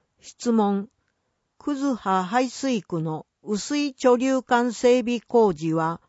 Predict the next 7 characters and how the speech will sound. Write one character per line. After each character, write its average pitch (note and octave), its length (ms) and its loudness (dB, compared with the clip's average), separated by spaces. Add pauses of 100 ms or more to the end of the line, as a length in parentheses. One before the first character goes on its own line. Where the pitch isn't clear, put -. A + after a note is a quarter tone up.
(520)
屈 C4 180 0
伸 D4+ 320 -2
作 C#4+ 240 0
業 G3 340 4
を F3 60 0
行 A3 200 2
う G3 440 0